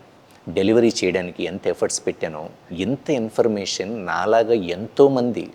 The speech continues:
టీనేజర్స్ కానీ, so, ఇన్‌ఫ్లుయెన్సర్స్ కానీ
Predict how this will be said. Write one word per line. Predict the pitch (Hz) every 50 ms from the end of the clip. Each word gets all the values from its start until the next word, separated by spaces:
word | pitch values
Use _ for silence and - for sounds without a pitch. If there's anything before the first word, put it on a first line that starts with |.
| - - -
టీనేజర్స్ | 101 98 101 107 104 95 104 95 95 95
కానీ, | 87 92 90 98 110 101 87 - - - - - - - - - -
so, | - 110
ఇన్‌ఫ్లుయెన్సర్స్ | 98 104 104 98 107 104 - 117 113 110 104 - - - 90 90
కానీ | 82 87 87 92 95